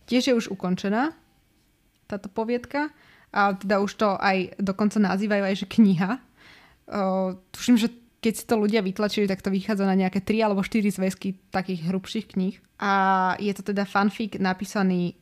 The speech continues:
osobou Miss King Bean osemdesiat deväť. Písala to teda medzi marcom dvetisícsedemnásť a novembrom dvetisícosemnásť.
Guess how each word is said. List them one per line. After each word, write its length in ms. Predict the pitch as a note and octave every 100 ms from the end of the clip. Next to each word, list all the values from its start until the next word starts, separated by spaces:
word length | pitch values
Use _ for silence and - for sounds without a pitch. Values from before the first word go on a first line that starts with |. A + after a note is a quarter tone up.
| _
osobou 640 | - A#3 - G#3+ F#3 G3+ A3 -
Miss 360 | G#3 A3+ A#3+
King 280 | - G#3+ G#3+
Bean 320 | F3+ G3 G3+
osemdesiat 500 | G3 F#3 G3+ G3+ G#3+
deväť. 420 | F#3 E3+ F#3+ A#3 - _ _
Písala 420 | B3+ C4 C#4+ A#3+ A3+
to 120 | -
teda 360 | G#3 G3+ F#3+ - -
medzi 560 | G#3 G#3 F#3+ G3 F#3+ -
marcom 480 | G#3 G#3 G#3 - B3+
dvetisícsedemnásť 1300 | G3+ G3 A#3 - A#3 - - F#3+ F3 E3+ G#3 A#3 -
a 60 |
novembrom 500 | G#3 G3+ B3 C4 B3+
dvetisícosemnásť. 1120 | F#3+ G3 B3 C4+ - F#3+ F#3+ F3+ F3+ A#3 -